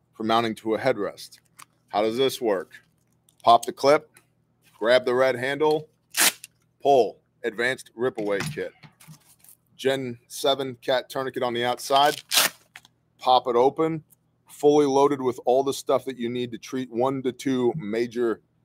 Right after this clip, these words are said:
casualties per the March algorithm. Chest seals, wound packing gauze, combat gauze, gloves, nasal pharyngeal,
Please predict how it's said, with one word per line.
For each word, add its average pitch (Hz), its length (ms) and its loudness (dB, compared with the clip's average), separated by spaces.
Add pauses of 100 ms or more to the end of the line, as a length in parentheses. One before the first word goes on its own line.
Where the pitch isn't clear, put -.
(200)
casualties 104 720 2
per 120 200 -2
the 104 80 -2
March 107 380 -2
algorithm. 101 640 0 (460)
Chest 139 320 2
seals, 117 480 0 (240)
wound 135 280 -4
packing 113 440 0
gauze, 104 400 2
combat 113 540 0
gauze, 107 300 0
gloves, 120 560 2
nasal 117 340 -4
pharyngeal, 110 720 -4